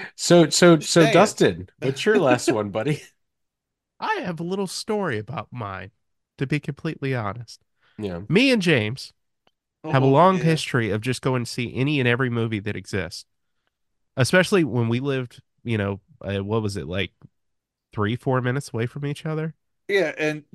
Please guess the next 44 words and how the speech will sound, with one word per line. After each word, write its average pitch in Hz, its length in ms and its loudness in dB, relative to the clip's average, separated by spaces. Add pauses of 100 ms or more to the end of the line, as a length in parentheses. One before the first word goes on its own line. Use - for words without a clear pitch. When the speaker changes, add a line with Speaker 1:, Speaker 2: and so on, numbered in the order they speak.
(100)
Speaker 2:
Dustin 160 420 -2
worked 147 220 -2
at 131 80 0
a 127 60 -2
theater, 123 360 -6
so 123 140 -12
there 120 80 -8
was 120 100 -8
a 120 60 -8
lot 123 140 0
of 123 60 -12
times 123 220 -8
that 113 160 -10
we 123 100 -14
just 117 220 2
Speaker 3:
I, 139 40 2
Speaker 2:
got 110 180 -4
in 107 140 -10
every 104 220 -10
night. 95 340 -14
Speaker 3:
I 139 140 2
literally 139 400 4
Speaker 1:
Yeah. - 20 0
Speaker 3:
got 117 140 4
a 110 60 0
job 113 280 2
at 107 80 -2
a 104 40 -4
movie 104 260 -6
theater 104 320 -6
so - 240 0
we 104 140 0
could 101 160 -4
go 101 160 -2
see 104 200 -4
movies 101 340 -8
for - 120 -8
Speaker 2:
Yeah. - 20 -4
Speaker 3:
free. 107 300 -6 (1400)
I, 117 220 0
I'm 131 100 4
not 139 160 4
even 101 140 0
joking. 101 460 -4